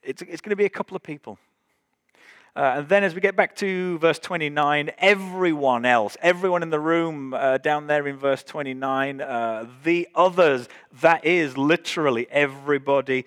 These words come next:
uh, present. Everybody's gonna evaluate. So you've gotta pay attention.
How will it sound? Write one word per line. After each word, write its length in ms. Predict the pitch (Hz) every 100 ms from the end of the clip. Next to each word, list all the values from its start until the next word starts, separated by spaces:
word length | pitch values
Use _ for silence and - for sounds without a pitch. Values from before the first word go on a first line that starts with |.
| - - _ _ _
uh, 260 | 127 117 113
present. 500 | - - 143 127 120 147
Everybody's 400 | 180 202 202 175
gonna 160 | 185
evaluate. 760 | 175 151 160 180 190 156 113 98 _ _ _ _ _ _ _ _ _ _ _ _ _ _ _
So 80 | -
you've 100 | 220
gotta 140 | 165 117
pay 160 | 131
attention. 480 | 117 - 113 - 101